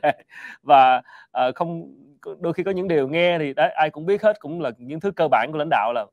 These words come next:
anh làm sao để nhân viên của anh cảm thấy hạnh phúc. Nhưng, ờ, nhưng cu-, thực tế thì không phải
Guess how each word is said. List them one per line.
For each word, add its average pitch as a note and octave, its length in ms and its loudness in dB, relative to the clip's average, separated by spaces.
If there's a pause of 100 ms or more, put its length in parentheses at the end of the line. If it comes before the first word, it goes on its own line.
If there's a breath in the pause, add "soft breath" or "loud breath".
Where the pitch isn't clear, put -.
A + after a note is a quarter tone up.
anh C#3 180 -8
làm C3 140 -2
sao C#3+ 300 2
để C3 100 -8
nhân D#3 160 -6
viên D3 220 -6
của C3 100 -14
anh D3+ 120 -4
cảm - 120 -6
thấy D#3+ 100 -8
hạnh A#2 140 -12
phúc. G3+ 200 -4 (440)
Nhưng, D#3+ 320 -4
ờ, C#3 160 -8
nhưng D3+ 460 -10 (380)
cu-, D3+ 180 -8
thực D3+ 160 -6
tế F#3+ 200 8
thì G#3+ 80 0
không F3+ 140 -4
phải D3+ 360 0